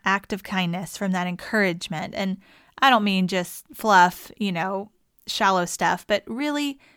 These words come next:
noticing someone or really appreciating someone maybe that you interact with on a daily basis, being on a kindness mission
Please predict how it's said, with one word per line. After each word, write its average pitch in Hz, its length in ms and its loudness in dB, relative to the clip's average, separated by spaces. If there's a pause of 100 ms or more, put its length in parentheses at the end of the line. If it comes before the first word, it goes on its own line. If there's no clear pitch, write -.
(140)
noticing 196 680 2
someone 175 520 -4
or 196 180 -6
really 240 420 -4
appreciating 190 800 -4
someone 180 360 -2
maybe 202 200 -2
that 220 140 -2
you 214 80 -2
interact 208 420 0
with 190 160 -2
on 190 80 0
a 185 80 -2
daily 180 240 -2
basis, - 480 -10 (640)
being 262 260 0
on 233 120 4
a 214 60 6
kindness 196 500 2
mission 180 460 -4